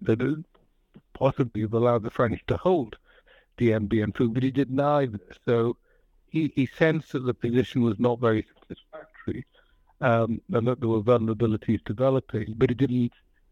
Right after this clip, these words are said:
act on that. So then when the, when the battle began, it soon became a fa-, apparent the, the, the French, uh, artillery position was not as superior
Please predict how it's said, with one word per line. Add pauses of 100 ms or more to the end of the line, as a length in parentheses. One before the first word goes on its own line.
(280)
act
on
that. (180)
So (560)
then
when
the, (520)
when
the
battle
began, (160)
it (100)
soon
became
a
fa-,
apparent (640)
the,
the,
the
French, (220)
uh,
artillery
position
was
not
as
superior